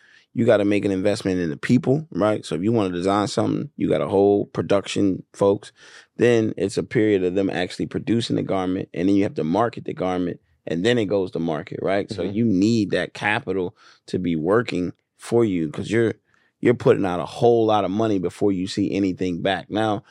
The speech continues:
Speaker 1: granted, once you have a product, right, you can kinda run it back and it's a little bit more quick turn, but it's still one of those things where you gotta pay for the product often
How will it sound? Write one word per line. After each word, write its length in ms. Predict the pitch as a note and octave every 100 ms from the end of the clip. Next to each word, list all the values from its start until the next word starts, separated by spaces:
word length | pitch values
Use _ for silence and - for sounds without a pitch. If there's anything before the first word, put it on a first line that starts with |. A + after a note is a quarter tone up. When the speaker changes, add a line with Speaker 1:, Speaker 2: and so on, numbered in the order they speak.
| _ _
Speaker 1:
granted, 320 | - A#2 A2+
once 300 | F2+ A2 A2
you 80 | - G2+
have 440 | G2+ G2+ F#2 E2+ - _
a 200 | G2+ F#2+
product, 580 | - - A#2 G2+ F#2+ F#2+
right, 200 | G#2+ G#2
you 100 | G#2+
can 140 | G2+
kinda 240 | - G#2 F2
run 200 | F#2+ F#2+
it 100 | E2
back 260 | F#2 F2
and 80 | F#2
it's 140 | F2+ -
a 40 |
little 220 | F#2 F2+
bit 160 | F2 E2+
more 180 | F2 D2+
quick 300 | - - -
turn, 300 | F#2+ E2+ - - - - _
but 120 | G2+
it's 100 | F2
still 300 | - C3+ C3+
one 140 | A2+ G#2+
of 80 | G#2
those 160 | F#2+
things 180 | - G2
where 100 | E2
you 80 | E2
gotta 200 | D#2+ D2+
pay 220 | - F2
for 120 | F2
the 80 | E2+
product 500 | - E2+ E2+ D#2+ - _
often 360 | - E2 -